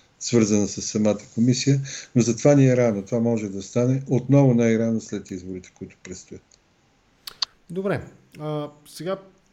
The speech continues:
Speaker 1: Сега
Speaker 2: понеже
Speaker 1: ще, ще
Speaker 2: да.
Speaker 1: питате откъде идват техници. Това са хора, които се наемат за няколко дни и се търсят хора, които да имат достатъчно фонови знания.
Speaker 2: Да,
Speaker 1: А,
Speaker 2: някакъв критерий,
Speaker 1: наемат се
Speaker 2: да.
Speaker 1: техници, значи самата,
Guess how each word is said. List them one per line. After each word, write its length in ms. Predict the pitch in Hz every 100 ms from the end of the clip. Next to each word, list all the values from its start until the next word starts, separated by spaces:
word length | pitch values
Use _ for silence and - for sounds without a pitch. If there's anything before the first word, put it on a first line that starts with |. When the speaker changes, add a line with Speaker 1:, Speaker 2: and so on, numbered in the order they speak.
| -
Speaker 1:
Сега 300 | - 147 165
Speaker 2:
понеже 200 | 160 160
Speaker 1:
ще, 240 | 190 180
ще 140 | 139 147
Speaker 2:
да. 60 |
Speaker 1:
питате 380 | 180 180 175 170
откъде 360 | 156 147 147 151
идват 260 | 127 120
техници. 380 | 120 - 202 202
Това 160 | - 165
са 100 | -
хора, 220 | 170 147
които 180 | 160 139
се 100 | 135
наемат 300 | 151 143 117
за 120 | 123
няколко 520 | 143 143 123 104 113
дни 100 | 123
и 80 | 185
се 160 | 180 135
търсят 340 | 156 135 120
хора, 300 | - 147 160
които 260 | 151 139 127
да 100 | 131
имат 240 | 139 143 - - - -
достатъчно 640 | 120 - 143 135 - 139
фонови 440 | 135 135 131 113 107
знания. 440 | 104 110 101 98 - _ - - 143
Speaker 2:
Да, 120 | 165
Speaker 1:
А, 60 | 139
Speaker 2:
някакъв 300 | 131 131 160
критерий, 220 | - 156 180
Speaker 1:
наемат 160 | 160 123
се 60 | 131
Speaker 2:
да. 120 | 113
Speaker 1:
техници, 680 | 135 - 156 139 - 143 135
значи 500 | 135 123 143 143 -
самата, 500 | - 139 143 139 113